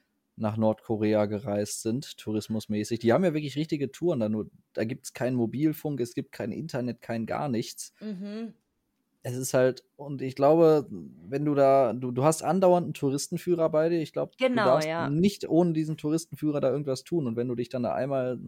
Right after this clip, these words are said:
Speaker 1: seinen Anforderungen beziehungsweise seinen, seinen Anweisungen widersetzt, dann kannst du, glaub ich, auch ganz schnell Probleme kriegen.
Speaker 2: Ja, das ist mega krass. Also das, das würd mich echt mal interessieren.
Speaker 1: Das stimmt, aber es ist halt auch gefährlich.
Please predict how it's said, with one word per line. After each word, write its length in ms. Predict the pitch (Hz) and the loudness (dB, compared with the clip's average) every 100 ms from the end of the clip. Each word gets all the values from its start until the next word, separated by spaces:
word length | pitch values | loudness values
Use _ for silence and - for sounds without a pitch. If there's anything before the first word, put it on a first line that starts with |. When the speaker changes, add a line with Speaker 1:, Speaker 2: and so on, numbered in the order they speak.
| 123 | -8
Speaker 1:
seinen 240 | 117 117 | -4 -4
Anforderungen 680 | - 160 - 120 117 120 117 | -6 -8 -4 -2 0 -2 -2
beziehungsweise 420 | 117 120 113 104 | -6 -6 -4 -4
seinen, 320 | 113 107 113 - - - - - | -2 -2 -4 -8 -18 -20 -20 -2
seinen 220 | 123 120 | 4 4
Anweisungen 540 | 131 175 160 143 143 | 6 6 6 6 2
widersetzt, 500 | 135 131 117 156 - | 2 2 2 0 -2
dann 140 | 127 123 | -8 -6
kannst 240 | 135 147 | -6 -6
du, 60 | 127 | -4
glaub 160 | 120 120 | -4 -4
ich, 100 | 101 | -8
auch 120 | - | -8
ganz 180 | 123 - | -10 -8
schnell 180 | 139 | -10
Probleme 480 | 127 120 120 120 110 | -10 -6 -2 0 -2
kriegen. 420 | - 104 104 104 - _ _ - | -6 -10 -4 -4 -6 _ _ -10
Speaker 2:
Ja, 180 | 196 214 | -2 0
das 220 | 202 202 196 | 0 -4 -6
ist 220 | - - | -12 -6
mega 540 | 202 202 247 269 233 214 | -4 -2 -2 -4 -4 -4
krass. 340 | - 202 - | -4 -8 -6
Also 240 | - 165 156 | -8 -6 -6
das, 320 | 180 214 - - - - - | -8 -8 -16 -20 -20 -20 -4
das 360 | 202 240 - | -2 -2 -4
würd 220 | 202 226 208 | -8 -6 -4
mich 460 | 208 196 - - - | -4 -6 -20 -12 -6
echt 220 | 196 - | -6 -4
mal 180 | 165 151 | -8 -6
interessieren. 760 | 165 160 175 - 180 147 151 139 - | -6 -8 -12 -10 -8 -8 -10 -16 -10
Speaker 1:
Das 200 | 123 - | -8 -6
stimmt, 420 | 127 113 107 - | -2 -2 -4 -4
aber 180 | 107 117 | 0 0
es 120 | 120 | -2
ist 100 | 131 | -2
halt 120 | 139 107 | 0 0
auch 120 | 120 | 0
gefährlich. 680 | 117 - 135 135 104 - | -6 -2 -2 0 -2 -6